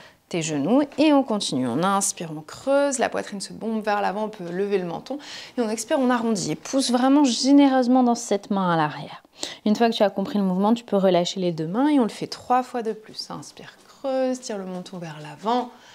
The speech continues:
et expire, arrondis. Imagine vraiment que tu veux que le milieu du dos touche l'arrière de ta chaise. Et encore, inspire, creuse.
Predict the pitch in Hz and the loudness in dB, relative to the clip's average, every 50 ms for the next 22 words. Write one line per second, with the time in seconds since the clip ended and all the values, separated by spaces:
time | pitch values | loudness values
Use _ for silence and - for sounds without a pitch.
0 | - - - - - - - _ _ _ _ - - - - - - - - - | -20 -20 -20 -20 -20 -20 -20 _ _ _ _ -12 -10 -10 -10 -10 -12 -12 -14 -12
1 | - - - - - - - 180 180 185 208 220 233 233 226 - - _ - - | -12 -10 -10 -10 -12 -12 -12 -10 -8 -4 -4 -4 -4 -6 -8 -10 -14 _ -2 0
2 | 240 233 226 226 - 214 220 196 185 190 190 185 180 170 170 185 196 214 226 226 | 2 2 2 2 0 0 -2 -4 -4 -4 -4 -2 -4 -4 -4 -4 0 2 4 6
3 | 226 226 220 220 220 220 208 - - - - 226 208 196 180 175 190 202 202 190 | 6 6 6 6 4 4 2 0 -6 -6 -2 0 0 2 2 2 2 0 0 0
4 | 196 202 214 226 233 - 247 - - - - 190 175 180 185 190 - 240 262 269 | 2 2 2 2 4 2 0 0 -2 -4 -4 -4 -4 -4 -6 0 2 4 6 6
5 | 262 240 - - - - 220 196 190 196 214 226 233 233 240 254 240 233 247 220 | 4 4 0 -4 -2 0 0 2 4 4 6 6 8 8 8 8 6 4 4 2
6 | 196 214 190 214 233 233 - - 226 - - - 196 185 170 180 180 170 170 165 | 2 2 4 2 2 2 -2 -6 -6 -4 0 2 2 2 4 4 4 4 4 2
7 | 160 156 156 143 147 - - - - - - - - - - _ _ - - - | 0 0 -2 -2 -2 0 -2 -2 -2 -4 -6 -10 -14 -18 -20 _ _ -20 -20 -20
8 | - - _ _ _ _ _ _ _ _ _ _ - _ - 190 185 175 175 160 | -20 -20 _ _ _ _ _ _ _ _ _ _ -16 _ -2 0 0 2 0 -2
9 | 147 147 - - - - - - 170 170 170 170 - - - - - - - - | -4 -6 -12 -14 -14 -14 -14 -12 -12 -14 -10 -10 -10 -10 -10 -14 -18 -20 -20 -20
10 | _ - - - - 226 226 226 226 226 226 220 226 233 233 233 - - | _ -20 -20 -12 -8 -6 -4 -2 -2 -2 -2 -2 -4 -6 -8 -10 -12 -14